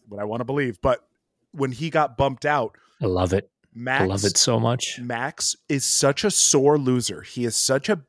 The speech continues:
Speaker 1: baby. He is such an immature little child that he couldn't even wait to get out of his car. They usually, when you go out in qualifying,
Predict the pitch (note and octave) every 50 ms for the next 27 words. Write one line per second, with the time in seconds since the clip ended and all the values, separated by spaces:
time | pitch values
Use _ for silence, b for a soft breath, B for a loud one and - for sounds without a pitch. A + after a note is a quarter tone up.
0 | _ _ - C#3 B2 A2+ A2+ A2 G2+ - - - - _ b b b b b b
1 | C#3+ C3+ C3 B2 - - - - D3+ D#3 D#3 - - - F#3 D3 D3 - - C#3+
2 | C#3 D#3+ F3 E3+ - - - F3 D#3 D3 C3+ C3 B2+ B2 A#2 b b b b b
3 | b b B2 A#2+ A#2 A#2+ B2+ C3+ C#3 D#3 D#3 D#3+ E3 E3+ - _ - - - -
4 | - F3 D#3+ D#3+ D#3 D3 B2+ G2+ E2+ F2 D#2+ - - - b b b b b b
5 | b b - C3 - - - - D3+ C3 _ - - - F#3 F#3+ F#3 G3+ G#3+ G#3
6 | - F#3+ F3+ E3+ D3+ F3 D#3 C#3 A#2 G#2 A#2+ A#2+ C3 D3+ - _ _ - - D#3
7 | A2 F#2+ - B2+ B2+ - _ - B2+ C#3 D3 - - - E3 E3 D3+ - - D#3+
8 | D3+ - - _ _ - - - D#3 D3 C#3+ B2+ D#2 B1+ - - - _ _ _
9 | _ _ _ _ _ _ _ _ _ _ _ _ - B2+ A#2+ A#2+ C#3 C3 B2 A#2
10 | A2+ C#3 F3 F#3+ - G#3 G#3 A3+ A3+ A3 E3 D3 B2+ B2 B2+ B2 B2+ B2+ A#2 C3
11 | B2 B2+ C#3 C#3+ D#3 D#3+ F3 F3 - - D#3+ F#3+ A3 G3+ - - B2 G#2+ G#2 G#2
12 | G#2 G2+